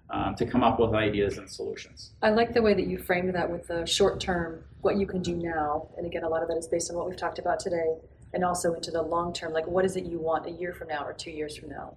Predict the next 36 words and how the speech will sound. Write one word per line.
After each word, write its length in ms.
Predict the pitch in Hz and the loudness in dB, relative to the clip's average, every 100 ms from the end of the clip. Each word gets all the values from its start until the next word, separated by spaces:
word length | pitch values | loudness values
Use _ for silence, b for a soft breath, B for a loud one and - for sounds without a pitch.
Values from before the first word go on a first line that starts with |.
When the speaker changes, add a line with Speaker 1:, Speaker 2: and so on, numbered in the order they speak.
| - - - | -20 -18 -4
Speaker 2:
I 40 | - | 2
think 120 | 233 | 6
that's 220 | 208 208 | 6 4
really 160 | 180 170 | 0 -2
important 340 | - 170 170 | -2 -4 -4
because 180 | - 175 | -8 -4
people, 260 | 220 196 208 | 0 2 2
we're 260 | 208 226 - | 4 2 4
impatient. 640 | 208 208 - 233 - 160 - | 4 4 4 2 2 -2 0
I'm 120 | 196 | 2
impatient. 540 | 240 - 180 - 107 - | 4 4 2 2 2 2
Speaker 1:
Yeah. 220 | - - | 0 0
<laughs> 20 | 202 | 4
Speaker 2:
We 120 | 214 | 8
wanna 220 | 226 233 | 8 6
see 220 | - 208 | 6 4
results 420 | 185 180 165 - | 4 4 2 0
today 360 | - 233 220 208 | -2 2 6 6
or 80 | 175 | 6
tomorrow 420 | 175 185 180 180 | 0 -2 -2 -2
or 100 | 170 165 | -2 -4
next 320 | 156 - 175 | -6 -8 -8
week, 320 | 175 156 - - - - - | -6 -8 -12 -20 -20 -10 0
but 100 | 185 | 2
we 80 | 180 | 2
have 160 | 175 - | 0 -2
to 80 | |
remember 280 | 170 165 160 | -2 -2 -6
too, 320 | 156 220 175 - | 0 4 4 4
our 140 | 175 | -2
context 600 | - 175 165 170 135 - | -2 -4 -4 -6 -8 -10
and 80 | 160 | -10
what 140 | 160 | -8
we're 80 | 160 | -6
working 340 | 151 156 - - | -4 -6 -8 -14
with. 180 | 127 | -12